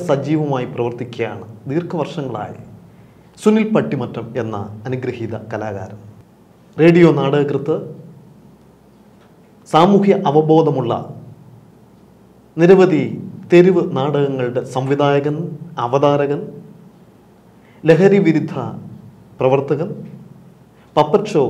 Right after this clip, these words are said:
കലാകാരൻ, സാമൂഹ്യ പ്രവർത്തകൻ, ഉപരി ദിശാബോധമുള്ള അനുഗ്രഹീതനായ ഒരു സുവിശേഷകൻ. ഇങ്ങനെ വിവിധ തലങ്ങളിൽ തൻ്റെ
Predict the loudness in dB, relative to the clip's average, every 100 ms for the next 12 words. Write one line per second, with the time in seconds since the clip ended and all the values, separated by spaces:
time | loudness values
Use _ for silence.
0 | -2 -2 0 0 -2 -4 -8 -16 -20 -20
1 | -20 -20 -20 -20 -8 0 2 2 0 -2
2 | -4 -4 -2 -2 -2 -4 -6 -10 -18 -20
3 | -20 -8 0 2 2 -2 -6 -12 -18 -20
4 | -14 -4 -4 -2 -2 2 2 2 -2 -4
5 | -4 -6 -14 -10 -6 -2 -2 -4 -6 -6
6 | -6 -8 -8 -10 -8 -8 -8 -8 -10 -12
7 | -18 -20 -20 -20 -20 -20 -20 -20 -2 4
8 | 6 6 2 -2 0 2 2 2 0 0
9 | 0 0 -2 -6 -10 -16 -20 -20 -20 -10
10 | -4 -4